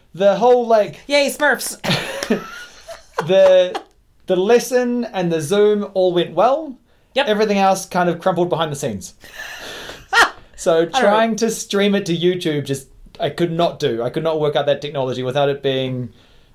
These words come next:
Speaker 1: I know, it broke pretty quickly and I couldn't
Speaker 2: Okay.
Speaker 1: fix it while the class was on.
Speaker 2: Yeah, fair enough.
Speaker 1: It was one step too far.
Speaker 2: Too
Speaker 1: So
Speaker 2: many things.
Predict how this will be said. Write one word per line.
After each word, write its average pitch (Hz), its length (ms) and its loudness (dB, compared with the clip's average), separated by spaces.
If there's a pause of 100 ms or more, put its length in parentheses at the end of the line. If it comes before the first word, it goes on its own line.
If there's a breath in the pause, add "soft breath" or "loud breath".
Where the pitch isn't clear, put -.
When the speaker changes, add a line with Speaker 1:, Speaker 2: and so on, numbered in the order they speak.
Speaker 1:
I 151 80 -4
know, 143 160 0
it 147 120 -2
broke 135 320 -4
pretty 139 180 -6
quickly 139 380 -4
and 135 80 -6
I 135 40 -4
couldn't 147 200 -2
Speaker 2:
Okay. 135 80 -2
Speaker 1:
fix 143 180 -4
it 151 140 -4
while 139 180 2
the 139 60 -6
class 139 320 -4
was 120 80 -8
on. 117 300 -4 (220)
Speaker 2:
Yeah, 143 260 -6
fair 127 180 -8
enough. 123 240 -12 (560 loud breath)
Speaker 1:
It 151 40 2
was 175 140 2
one 202 120 0
step 185 160 -4
too 156 120 -4
far. 101 220 -6
Speaker 2:
Too - 840 -20 (120)
Speaker 1:
So 156 180 0
Speaker 2:
many 143 200 2
things. 165 420 -8